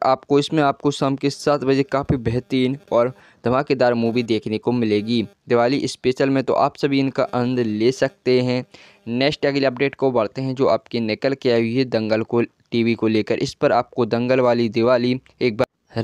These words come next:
रविवार तेईस अक्टूबर को आपको शाम के साढ़े सात बजे देखने को मिलेगा। जो आपको पता है, मन सुंदर सीरियल और भी जितने सीरियल जो रह गए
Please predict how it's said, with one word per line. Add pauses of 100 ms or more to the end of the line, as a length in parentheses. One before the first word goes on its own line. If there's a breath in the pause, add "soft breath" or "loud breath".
(120)
रविवार
तेईस
अक्टूबर
को
आपको
शाम
के
साढ़े
सात
बजे
देखने
को
मिलेगा।
जो
आपको
पता
है,
मन
सुंदर
सीरियल
और
भी
जितने
सीरियल
जो
रह
गए